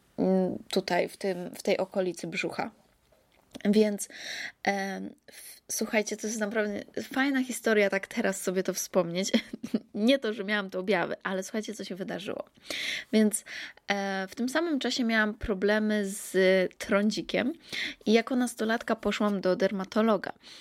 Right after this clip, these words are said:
E, to był lekarz, em, prywatny, do którego zaprowadziła mnie mama i, e,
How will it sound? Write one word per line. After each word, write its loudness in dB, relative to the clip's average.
E, 0
to -4
był 4
lekarz, 2
em, -4
prywatny, 0
do -8
którego -6
zaprowadziła -4
mnie -8
mama -6
i, 0
e, 2